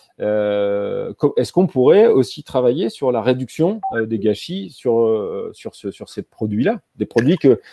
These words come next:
finalement, moi, j'imprime pas ? Euh, c'est assez, c'était assez difficile au début, mais j'ai trouvé finalement des partenaires, euh, imprimeurs, euh, avec qui, euh, on a appris en fait à travailler et avec qui j'arrive à traiter,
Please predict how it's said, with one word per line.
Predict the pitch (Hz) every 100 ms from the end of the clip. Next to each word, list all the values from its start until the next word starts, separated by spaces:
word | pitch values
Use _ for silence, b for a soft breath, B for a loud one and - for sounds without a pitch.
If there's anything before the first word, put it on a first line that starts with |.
| B
finalement, | - 117 120 151 160
moi, | 139 160
j'imprime | 117 110 - 107 104
pas ? | 190 - _ _ b b b b b
Euh, | 113 110 110 107 107 110 107 101 98 95 92 73 -
c'est | -
assez, | 120 - 170 165
c'était | 135 135 131
assez | 127 - 185
difficile | 156 - - 151
au | 123
début, | 113 110 156 254 277 _ _ -
mais | 117
j'ai | 120
trouvé | 127 - 151 220
finalement | 233 151 139 143 147
des | 139 117
partenaires, | - 127 135 135 151 151 -
euh, | 110 110 107 110 107 104 104 101 -
imprimeurs, | 117 - 113 120 190 - _ _ _ -
euh, | 110 113
avec | 117 104 107 -
qui, | - 170 196 -
euh, | 127 120 117 110 110 107 107 107
on | 113 113
a | 117
appris | 117 - 196 180
en | 110
fait | 123 117
à |
travailler | 104 110 107 110 131 185 202 b b b b
et | 113
avec | 113 -
qui | 190
j'arrive | 190 131 120 170 143
à |
traiter, | 107 - 117 - 156